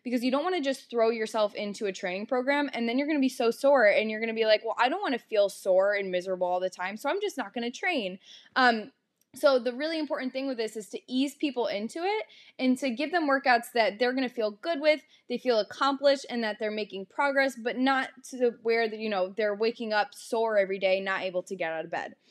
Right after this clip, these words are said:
Um, and so, you know, that would be for beginners and, you know, people that are more advanced, that's where we can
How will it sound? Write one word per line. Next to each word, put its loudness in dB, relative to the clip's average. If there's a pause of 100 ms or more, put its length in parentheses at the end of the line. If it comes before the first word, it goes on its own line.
(400)
Um, 2 (460)
and 0
so, 0 (400)
you -4
know, 0
that 2
would -2
be -10
for -2
beginners -4
and, -8
you -6
know, 0 (100)
people -6
that 0
are 0
more 0
advanced, -4
that's -2
where 0
we -4
can -4